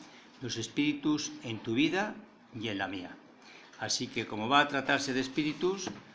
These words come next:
os invitamos a que estéis aquí, porque seguro que no solamente va a ser los que nos estaremos viendo, sino todos aquellos que van a venir a acompañarnos, seres queridos, seres afines,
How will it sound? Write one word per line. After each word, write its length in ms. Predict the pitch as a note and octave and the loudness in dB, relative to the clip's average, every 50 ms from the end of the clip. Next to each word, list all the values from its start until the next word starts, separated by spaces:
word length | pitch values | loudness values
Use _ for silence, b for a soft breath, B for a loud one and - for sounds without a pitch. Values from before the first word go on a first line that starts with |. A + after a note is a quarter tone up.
| - - - - | -20 -20 -8 -6
os 180 | A2+ A2 - | -4 -2 -2
invitamos 480 | B2 G#2+ G#2+ A2 - C3 B2+ B2+ B2 B2+ | -2 -2 -2 0 2 2 2 2 2 0
a 100 | B2+ B2 | -4 -2
que 80 | - G#2+ | -2 -6
estéis 320 | - - A#2+ A2+ - - | -4 -4 -2 -4 -2 -4
aquí, 380 | A2 G2+ - C#3 D3 D#3 D3 - | -6 -6 0 0 2 2 0 -2
porque 340 | - A#2 A2 - - - G#2+ | -2 -2 -2 -2 -4 -6 -6
seguro 400 | - A#2 A2 A#2+ C3 C#3+ C#3+ C#3 | -4 -2 -2 0 0 0 0 0
que 160 | C#3+ B2 A2+ | 0 -2 -2
no 160 | A2 B2+ C#3 C3+ | 0 0 -2 -2
solamente 680 | - D3 C3+ C3 B2+ C3+ C3 - - C3 B2 B2 A#2+ | 0 0 2 2 4 4 2 2 0 0 0 2 2
va 100 | A#2 A#2+ | 2 0
a 40 | A#2 | -2
ser 260 | - - B2 A#2+ A#2+ G#2+ G2+ - B B B B B - | -2 -2 -2 -2 -2 -2 -4 -8 B B B B B -4
los 160 | B2 A#2+ A2+ | -4 -4 0
que 100 | - C3 | 0 0
nos 180 | A#2+ A#2+ - A#2+ | 0 0 0 -2
estaremos 500 | A2+ - - A2+ A2+ A#2+ A#2 A#2 A2+ G#2 | -4 -2 0 0 0 0 0 0 0 4
viendo, 340 | A#2 C3 C3+ C3+ C3 C#3 C3 | 6 8 8 8 8 6 4
sino 260 | - B2+ A#2 A#2+ A2+ | 4 2 0 -2 0
todos 280 | - C3+ C3+ C3+ C3+ | 2 0 2 2 2
aquellos 540 | C3 B2+ - - C3 B2+ C3 C#3 C#3 D3 - A3+ - B B B B B B - | 0 -2 2 4 4 4 4 4 2 0 -2 -6 -6 B B B B B B -2
que 140 | - C3 B2+ | 4 6 8
van 200 | B2+ C#3 D3 D3+ | 12 12 12 12
a 80 | D3+ D3+ | 12 12
venir 320 | D3 C#3 C#3 D3+ D#3 D3 | 12 10 10 10 10 10
a 80 | C3+ C3 | 10 10
acompañarnos, 920 | C3 C3 - C3 A#2+ - - A#2+ B2 C3 C#3+ D3 C#3+ C3 C#3+ D3 D3 C#3+ | 8 8 4 2 2 4 4 4 6 8 8 8 8 8 6 4 4 2
seres 320 | - C3+ B2+ B2+ B2 A2+ - | 2 0 2 2 2 0 0
queridos, 600 | - B2 A#2 B2 C3 C3+ C3 B2+ C3 B2+ A#2+ - | 0 0 4 4 6 6 6 4 4 2 0 0
seres 380 | - A#2+ A2 A#2+ A2+ - - | -2 0 -2 -2 -2 -2 -2
afines, 640 | A2+ A2 - - C3 C3+ C3 C3 C3 C3 C3 - | -2 -2 2 4 6 6 6 6 4 4 2 -2